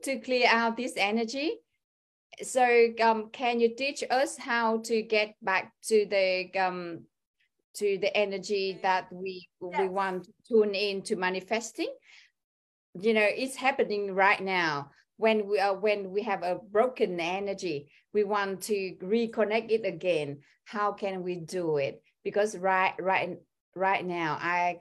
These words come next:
Speaker 1: I can see the, um, the energy is not very flowing at the moment for two of us, which is very strange to be the second time.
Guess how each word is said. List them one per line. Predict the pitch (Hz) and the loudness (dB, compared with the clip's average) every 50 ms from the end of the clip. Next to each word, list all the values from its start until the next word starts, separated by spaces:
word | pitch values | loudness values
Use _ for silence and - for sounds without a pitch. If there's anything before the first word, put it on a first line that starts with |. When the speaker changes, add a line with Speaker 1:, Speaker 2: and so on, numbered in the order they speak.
| - | -6
Speaker 1:
I | - 180 180 | -4 -4 -4
can | 170 196 190 | -4 -6 -8
see | 180 180 - 202 190 180 180 180 - | -8 -10 -10 -8 -8 -8 -8 -6 -4
the, | 180 175 170 170 165 165 - | -2 -2 0 -2 -2 -2 -2
um, | 170 165 165 165 165 165 160 - _ _ _ _ - | -2 -2 -2 -4 -6 -8 -8 -14 _ _ _ _ -8
the | - 185 - | -6 -2 0
energy | 208 202 196 190 185 185 - 190 185 175 165 180 | 0 0 0 -2 -4 -4 -4 -4 -2 -2 -4 -6
is | 226 220 | -6 -8
not | 175 180 175 - - _ _ _ | -8 -6 -8 -8 -8 _ _ _
very | - 180 170 170 170 170 | -4 -2 -2 -2 -4 -6
flowing | 165 _ - 165 165 160 165 170 170 170 170 160 | -8 _ -8 -4 -2 -2 0 -2 -2 -4 -4 -6
at | 175 170 | -6 -6
the | 170 | -4
moment | 165 165 160 170 190 214 220 196 175 160 151 156 | -4 -2 -2 -2 -2 -2 -2 -2 -2 -4 -6 -6
for | - 170 170 | -6 -6 -6
two | 170 - - 185 175 | -6 -8 -8 -8 -6
of | 165 - - | -6 -8 -6
us, | - - 233 214 220 - - - | -4 -2 -2 -2 -4 -6 -14 -8
which | - 254 262 - | -8 -8 -4 -2
is | 226 208 196 220 - | -2 -2 -2 -4 -4
very | 220 214 214 214 208 | 0 2 2 2 2
strange | 220 - - - - 214 220 269 285 254 233 | -2 -6 -8 -4 -2 0 0 0 -2 -4 -4
to | 220 220 | -2 2
be | 220 220 | 2 2
the | 214 208 226 226 226 - _ _ _ | 2 2 0 0 -2 -8 _ _ _
second | - - - 240 233 226 196 185 | -10 -2 0 0 2 0 -2 -4
time. | - 214 202 247 285 247 165 320 | -2 -2 0 0 0 0 -2 -4